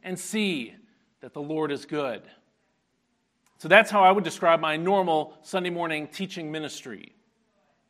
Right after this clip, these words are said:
But in this series, I'm showing you some of the ingredients that I use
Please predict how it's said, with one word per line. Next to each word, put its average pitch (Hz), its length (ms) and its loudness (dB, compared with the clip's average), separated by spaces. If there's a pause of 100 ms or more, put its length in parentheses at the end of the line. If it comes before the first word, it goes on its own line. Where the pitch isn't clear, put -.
(2000)
But 190 100 6
in 214 80 6
this 311 180 0
series, 196 400 4
I'm 196 120 4
showing 220 380 0
you 196 120 0
some 240 180 -4
of 190 140 -2
the 190 120 -2
ingredients 175 840 -2
that 165 120 2
I 143 120 6
use 135 840 -4